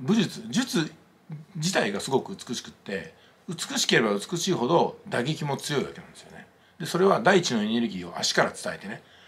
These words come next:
ぐっと踏み踏ん張ることによって、こう起こす。こ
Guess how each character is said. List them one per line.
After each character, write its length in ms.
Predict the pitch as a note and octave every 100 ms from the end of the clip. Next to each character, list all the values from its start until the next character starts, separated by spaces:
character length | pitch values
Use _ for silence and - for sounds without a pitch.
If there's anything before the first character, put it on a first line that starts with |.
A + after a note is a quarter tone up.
| -
ぐ 100 | - A3
っ 20 |
と 180 | - -
踏 200 | - D3+
み 160 | E3+
踏 100 | E3+
ん 120 | E3
張 100 | D#3+
る 80 | D#3+
こ 80 | F#2
と 80 | G2
に 80 | F#2+
よ 60 |
っ 20 |
て、 340 | G2+ - E3 E3 - _ _ _ _ _
こ 180 | - A#2
う 40 | -
起 60 |
こ 120 | C3+
す。 140 | A#2+ - - _ _ _ _ _ _ _ _ _ _ _ _ -
こ 240 | F2 E2